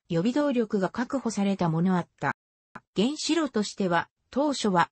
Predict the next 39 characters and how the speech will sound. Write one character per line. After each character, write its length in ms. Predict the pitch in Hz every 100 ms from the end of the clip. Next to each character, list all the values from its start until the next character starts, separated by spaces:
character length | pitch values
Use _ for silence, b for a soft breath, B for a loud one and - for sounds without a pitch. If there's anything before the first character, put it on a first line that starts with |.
| _ _
原 180 | 175 277
潜 280 | - 294 285
用 200 | 294 269
の 120 | 254
ブ 120 | 254
イ 140 | 285
エ 60 | 285
ム 140 | 226
マ 180 | 185 175
イ 60 | 240
ナ 140 | 247
ス 140 | - 254
四 220 | 262 233
型 260 | 190 233
を 60 | 190
使 180 | - 180
用 120 | 175
す 200 | - 175
る 200 | 160 - _ -
予 140 | 160 175
定 180 | 277
で 160 | 254 240
あ 60 | 220
っ 80 | -
た 140 | 180
が、 200 | 175 175 _ _
エ 120 | 160 170
ム 120 | 247
ジ 120 | 320
ー 160 | 311 247
マ 120 | 208
イ 80 | 196
ナ 120 | 190
ス 180 | - 240
三 300 | 254 269 233
百 300 | 196 - 160
五 160 | 160
十 280 | 175 196 180
五、 260 | 170 156